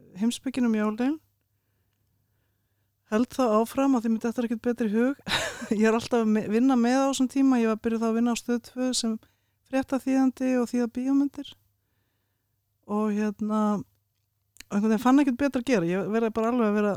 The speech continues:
hreinskilin með það. Þannig að svo um vorið, þá gerist, þá fell ég í almenn lögfræði.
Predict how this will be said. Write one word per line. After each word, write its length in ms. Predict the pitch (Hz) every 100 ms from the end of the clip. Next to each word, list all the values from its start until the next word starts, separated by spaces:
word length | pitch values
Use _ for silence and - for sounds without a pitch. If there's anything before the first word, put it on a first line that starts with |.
| -
hreinskilin 480 | 208 214 - 190 180
með 100 | 165
það. 140 | 151 - _ _
Þannig 300 | 202 190 -
að 80 | - _ _ _ _ -
svo 160 | - 226
um 160 | 240
vorið, 580 | 254 277 254 160 180 202 - _
þá 160 | 202 208
gerist, 300 | 196 220 - 202 -
þá 140 | 202 165
fell 460 | - 339 - 190
ég 140 | 180 185
í 40 |
almenn 260 | 226 226 202
lögfræði. 400 | 254 - -